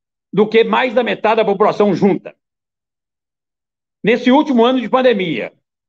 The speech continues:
com quinhentos e cinquenta mil mortos, os ricos ficaram muito mais ricos, enquanto os,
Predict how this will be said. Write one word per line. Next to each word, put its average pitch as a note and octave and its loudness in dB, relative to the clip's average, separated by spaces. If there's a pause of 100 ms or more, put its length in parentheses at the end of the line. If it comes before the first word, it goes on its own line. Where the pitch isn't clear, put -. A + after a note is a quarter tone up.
com G#3 0
quinhentos B3 0
e B3 0
cinquenta A3 0
mil A#3 2
mortos, F3+ -4 (800)
os G3+ 0
ricos B3+ 0
ficaram A#3 -2
muito C#4 2
mais G#3 -2
ricos, A#3 -4 (520)
enquanto A3 0
os, - -12